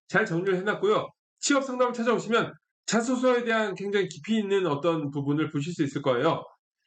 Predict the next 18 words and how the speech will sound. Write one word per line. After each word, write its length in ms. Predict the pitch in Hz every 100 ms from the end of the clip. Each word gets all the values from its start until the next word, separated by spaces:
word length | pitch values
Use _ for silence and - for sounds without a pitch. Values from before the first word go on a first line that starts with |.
| _ _ _
자, 400 | - 143 123 101 110
여러분들의 560 | 214 240 220 220 185 - _ _ _
구독과 380 | 196 226 226 214
좋아요가 360 | 180 185 180
저한테 300 | 165 160 160 160
큰 160 | 254 220
힘이 140 | 233
되니까 420 | 165 123 180 147 - _ _ -
구독, 300 | 196 226 -
좋아요 260 | 165 156
눌러주시면 640 | 131 123 113 117 165 156 - -
정말 300 | 110 117 117
감사드리겠습니다. 840 | 131 202 196 139 123 104 95 - _ _ _ -
자, 140 | 107
바로 240 | 113 135 160
공고를 320 | 165 202 175
보도록 240 | 180 175
할게요. 360 | 202 - 165